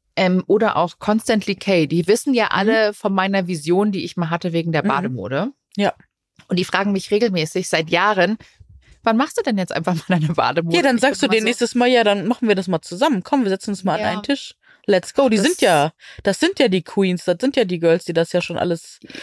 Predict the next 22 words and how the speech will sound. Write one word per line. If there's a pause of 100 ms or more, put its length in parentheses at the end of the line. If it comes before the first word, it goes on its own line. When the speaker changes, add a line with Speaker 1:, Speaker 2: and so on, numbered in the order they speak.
(240)
Speaker 2:
ne?
Speaker 1:
Nina
ist
ja
ausgewandert,
die
haben
das
Label
Speaker 2:
Ja,
Speaker 1:
aufgegeben
Speaker 2:
stimmt.
Speaker 1:
und,
ähm,
Speaker 2:
Aber
die
Speaker 1:
Karin
Speaker 2:
wissen
ja
auch,
wie
Speaker 1:
Constantly